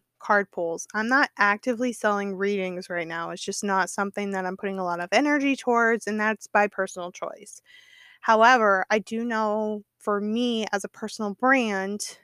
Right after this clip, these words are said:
that is an aspect of my brand that I like to be present on. So on the first of every month, I upload twelve Tik-, TikToks.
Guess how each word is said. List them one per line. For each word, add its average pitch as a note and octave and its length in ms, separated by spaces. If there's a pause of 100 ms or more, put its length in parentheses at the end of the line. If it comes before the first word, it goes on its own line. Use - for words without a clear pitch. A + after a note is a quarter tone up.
(280)
that A3 160
is A3+ 140
an A#3+ 180
aspect A3 500
of G#3 100
my G3+ 120
brand G3 500
that F#3+ 140
I G3 120
like F#3 260
to F#3+ 500 (640)
be G#3+ 100
present A#3+ 380
on. F3+ 240 (540)
So A3+ 260
on A3+ 180
the G#3+ 80
first G#3+ 360
of G#3+ 200
every G3 220
month, G#3+ 440 (340)
I G3+ 340
upload F#3+ 480
twelve F#3+ 380
Tik-, F4+ 160 (180)
TikToks. - 600